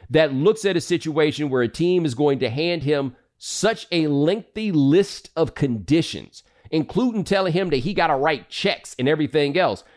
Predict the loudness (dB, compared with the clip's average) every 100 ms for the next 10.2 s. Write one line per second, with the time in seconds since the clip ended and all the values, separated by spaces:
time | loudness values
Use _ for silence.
0 | -8 -2 0 2 2 2 0 0 0 2
1 | 2 2 0 0 0 2 0 2 2 -2
2 | -14 _ _ _ 0 2 2 -2 _ _
3 | _ _ _ _ _ _ -2 0 2 2
4 | 4 2 2 0 2 2 2 2 2 2
5 | 0 2 4 2 0 _ _ _ _ _
6 | 0 2 4 0 -4 _ _ _ 2 2
7 | 2 0 2 0 2 4 4 4 2 0
8 | 0 2 2 4 0 0 -4 _ _ -4
9 | 0 2 0 -6 _ -4 0 2 2 -4
10 | -8